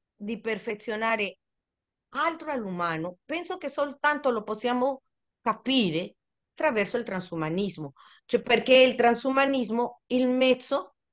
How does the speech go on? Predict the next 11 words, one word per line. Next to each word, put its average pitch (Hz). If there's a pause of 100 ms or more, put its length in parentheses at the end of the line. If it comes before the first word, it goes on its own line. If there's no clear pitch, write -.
(140)
per 233
raggiungere 240
questi 240
obiettivi 208 (220)
di 214
perfezionare 196 (160)
le 190
specie, 190 (180)
di 202
cambiare 214
addirittura 180